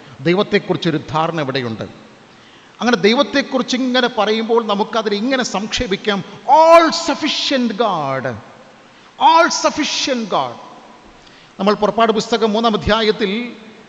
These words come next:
ദൈവത്തെക്കുറിച്ച് ഇങ്ങനെയാണ്, "ഞാനാകുന്നവൻ ഞാനാകുന്നു" എന്നാണ് നമ്മൾ, "I am that I am"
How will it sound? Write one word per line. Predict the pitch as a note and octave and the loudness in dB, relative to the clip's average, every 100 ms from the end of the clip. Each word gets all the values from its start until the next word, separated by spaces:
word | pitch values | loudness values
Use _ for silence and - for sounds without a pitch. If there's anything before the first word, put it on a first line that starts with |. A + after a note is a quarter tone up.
| - - | -20 0
ദൈവത്തെക്കുറിച്ച് | F#3 A3 A#3+ A#3+ G#3 | 0 2 0 0 0
ഇങ്ങനെയാണ്, | A3+ B3 A#3 | 0 2 0
"ഞാനാകുന്നവൻ | F3 F#3 A#3+ A#3+ A#3+ A3+ A#3 A#3 A#3 A#3 A3+ | 0 2 6 6 6 6 6 4 4 4 4
ഞാനാകുന്നു" | A#3 A#3 A#3 A3+ A3 A3+ D#3+ - - - | 4 4 4 4 2 2 0 -6 -18 -8
എന്നാണ് | G3+ G#3+ | -2 -2
നമ്മൾ, | G#3 F#3 D3 - | -2 -2 -4 -4
"I | G#3+ | -2
am | A#3 A#3 | 0 -2
that | F3+ G#3 G#3+ G#3 | 0 0 0 -2
I | G3+ | -2
am" | G3+ | -4